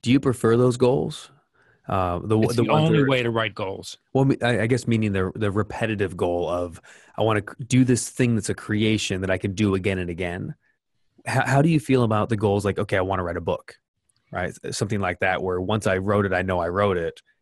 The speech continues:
Speaker 1: and I don't know if I wanna write another one. Well, what, what's your take on that style of, uh, of creation?
Speaker 2: Well, what you could say is,
Speaker 1: Mm-hmm.
Speaker 2: "I want to be writing something"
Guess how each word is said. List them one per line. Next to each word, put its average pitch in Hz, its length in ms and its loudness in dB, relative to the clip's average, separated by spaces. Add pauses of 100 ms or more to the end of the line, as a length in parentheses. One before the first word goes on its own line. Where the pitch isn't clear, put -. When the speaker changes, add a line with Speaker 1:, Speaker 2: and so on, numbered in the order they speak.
Speaker 1:
and 90 100 -6
I 90 60 -2
don't 120 140 2
know 175 100 4
if 147 80 0
I 120 40 4
wanna 98 200 0
write 82 160 -4
another 78 300 -10
one. - 160 -20 (420)
Well, 101 140 -2
what, 120 160 4
what's 135 200 2
your 131 80 2
take 117 280 0
on 98 240 0
that 98 220 -2
style 90 540 -2
of, 82 300 -6
uh, 80 240 -4 (180)
of - 140 -14
creation? 170 260 2
Speaker 2:
Well, 165 160 2
what 156 240 -2
you 156 80 0
could 139 200 -4
say 170 400 -2
is, 110 520 -8 (320)
Speaker 1:
Mm-hmm. 95 180 -6 (140)
Speaker 2:
"I 131 260 -6
want 127 440 -8
to 131 140 -10
be 113 560 -10 (360)
writing 135 600 -6
something" 104 840 -10